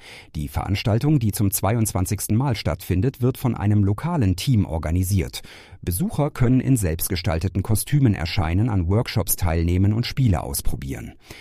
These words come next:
Wettbewerbe, Musik und Shows sorgen für Unterhaltung. Als Highlight werden die Synchronsprecher Jill Böttcher und Konrad Bösherz erwartet, die Panels geben und Autogramme schreiben.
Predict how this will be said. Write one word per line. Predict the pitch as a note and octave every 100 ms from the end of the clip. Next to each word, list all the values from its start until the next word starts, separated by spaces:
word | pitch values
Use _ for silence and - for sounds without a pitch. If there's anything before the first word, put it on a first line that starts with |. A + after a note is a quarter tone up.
| -
Wettbewerbe, | - G#2 - C3+ A#2 A#2 C3+ D#3
Musik | A2+ E2+ F#2+ A2+
und | - F2
Shows | - E2+ G2 -
sorgen | F2 E2 F2
für | -
Unterhaltung. | - A2 G#2 A2 A2 G2 E2 - - - -
Als | D2+ D2 -
Highlight | D2+ D#2+ G#2 C#3
werden | A2+ A2+ A#2+
die | A#2
Synchronsprecher | G#2 F#2 - D3+ - - F2 G#2 G#2
Jill | G#2 G#2
Böttcher | G2 G#2+ - A2 G#2
und | - B2 -
Konrad | G#2 F#2+ F2 F2
Bösherz | B2+ C3+ F#2 D#2
erwartet, | C#2 D#2 F2 G#2+ B2 - - - -
die |
Panels | G2+ D3+ D#3+ C#3
geben | - G#2 G#2 G2+
und | C3+ D3+ -
Autogramme | A2+ A2+ C3 G#2 D#2
schreiben. | C#2 - B1+ C2 A#1+